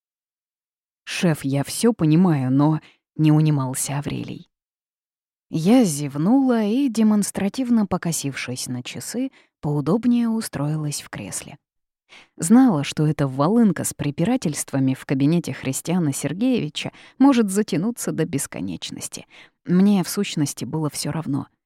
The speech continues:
Какое дадут задание, такое и выполню. Я даже не слушала, о чём они говорят, но внезапно Аврелий сменил тактику, принялся совсем соглашаться, и инструктаж закончился быстро.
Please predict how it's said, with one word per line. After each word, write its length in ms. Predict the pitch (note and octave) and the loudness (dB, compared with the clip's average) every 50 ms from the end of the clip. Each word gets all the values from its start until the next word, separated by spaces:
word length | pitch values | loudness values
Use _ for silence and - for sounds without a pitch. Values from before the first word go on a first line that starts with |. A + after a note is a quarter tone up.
| _ _ _ | _ _ _
Какое 380 | - F#3 - - A3 G#3 F#3+ F3 | -2 0 2 4 4 4 4 4
дадут 340 | D#3+ D3+ C#3 E3+ G#3 A#3 A3 | 2 2 2 2 0 0 0
задание, 580 | G#3 A3+ A3 G3+ G#3+ G#3+ G#3+ G#3 G3+ G3 F#3+ | 0 0 0 0 2 2 2 4 2 2 0
такое 360 | - G3 F#3+ - B3 B3 A#3+ | 0 -2 -4 0 0 2 2
и 100 | A#3 A3+ | 2 0
выполню. 540 | G#3+ G3+ A#3+ A3+ - D#3+ C#3 A2+ A#2 - - - _ _ _ - - - - | 0 0 -2 -4 -4 -6 -8 -8 -8 -10 -10 -14 _ _ _ -20 -20 -10 -4
Я 240 | D3+ D#3 F3 F3+ F3 | 0 2 4 4 4
даже 260 | D#3 E3+ F3 F3 F3 | 4 2 2 4 4
не 140 | E3+ F3 F3 | 4 4 4
слушала, 540 | E3+ - F#3+ G#3 G#3 - - E3+ D#3 D3 C#3 | 2 0 -2 -2 -2 0 0 0 0 0 0
о 60 | D3 | 0
чём 240 | - - F3 D#3 D3 | -2 -2 0 2 2
они 140 | D3 D3 C#3+ | 2 2 2
говорят, 520 | C#3 D3 D3 D#3+ F3 - D3 G2+ - - - - - - _ - | 0 -2 -2 -2 -4 -4 -4 -6 -10 -12 -18 -20 -20 -14 _ -2
но 100 | D#3 D3 | 0 0
внезапно 680 | - C#3+ D3 D3 C#3 - B3+ D4 - - G3 D3+ - - - - _ _ | 0 0 0 0 0 -2 -4 -4 -4 -4 -6 -6 -6 -8 -12 -20 _ _
Аврелий 480 | - E3+ D#3+ F#3 G3 A#3 B3+ C4 C4 B3 | -4 -2 0 2 2 2 2 2 0 -2
сменил 480 | - - A#3 A3 A3+ A3+ A#3 A3+ A3+ | 0 0 2 2 4 2 0 -2 -4
тактику, 540 | - - F3+ F3+ - - - - - E3 - _ _ _ _ _ - | -4 -4 -6 -6 -6 -10 -12 -12 -10 -12 -12 _ _ _ _ _ 0
принялся 540 | F#3 F3+ F#3+ F3 D#3+ D#3 D#3+ - - C#3+ | 4 6 6 6 6 4 2 0 -4 -4
совсем 440 | - - C#3+ B2+ - - D3 C#3 C3 | -4 -2 -4 -4 -2 -2 0 0 0
соглашаться, 840 | - - D3 B2+ B2+ B2+ B2 - - - B2+ C3 - - - G#3+ - - - _ - | -2 -2 -4 -4 -2 -4 -4 -4 -6 -8 -8 -8 -6 -6 -6 -6 -8 -12 -10 _ 2
и 140 | F3+ E3+ | 4 4
инструктаж 680 | E3+ E3+ - - - D#3 C#3+ C3+ - - B2+ C#3 D3 F3+ | 4 4 2 0 -2 -4 -4 -4 -6 -6 -6 -4 -4 -4
закончился 800 | F3+ G3 G3 - D#3 D3+ D#3 D#3 - - - G3 - - - A3+ | -4 -4 -2 0 0 0 0 0 -2 -6 -6 -6 -6 -6 -6 -6
быстро. 480 | G3+ G3 F3+ D3+ - - - - D#3+ | -4 -4 -4 -4 -4 -8 -10 -10 -12